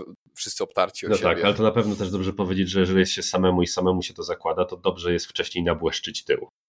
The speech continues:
Speaker 2: zanim się założy ten kostium, czy koszulkę, czy cokolwiek innego. No dobra, słuchajcie, Przemku, wspomniałeś o tym podróżowaniu, gdzieś się przemieszczałeś, jakaś impreza, coś tam.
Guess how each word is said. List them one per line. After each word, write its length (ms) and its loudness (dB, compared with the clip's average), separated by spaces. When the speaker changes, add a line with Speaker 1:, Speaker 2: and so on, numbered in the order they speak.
Speaker 2:
zanim 300 0
się 120 -8
założy 380 0
ten 160 -10
kostium, 500 -10
czy 100 -2
koszulkę, 500 0
czy 120 -8
cokolwiek 480 -4
innego. 300 -4
No 100 6
dobra, 200 2
słuchajcie, 340 0
Przemku, 320 -6
wspomniałeś 640 2
o 280 0
tym 220 0
podróżowaniu, 560 2
gdzieś 180 -2
się 80 -10
przemieszczałeś, 600 -2
jakaś 260 -8
impreza, 320 -4
coś 280 -8
tam. 180 -6